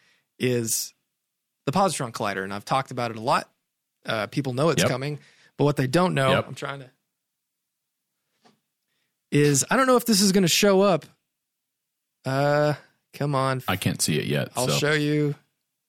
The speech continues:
Speaker 1: Oh, it's not focusing. I might just have to put a picture in the chat. Uh,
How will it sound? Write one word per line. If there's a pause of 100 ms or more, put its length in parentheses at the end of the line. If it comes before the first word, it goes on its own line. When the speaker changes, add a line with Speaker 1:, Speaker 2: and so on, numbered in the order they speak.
(680)
Speaker 1:
Oh,
it's
not
focusing. (500)
I
might
just
have
to
put (1080)
a
picture
in
the
chat. (540)
Uh,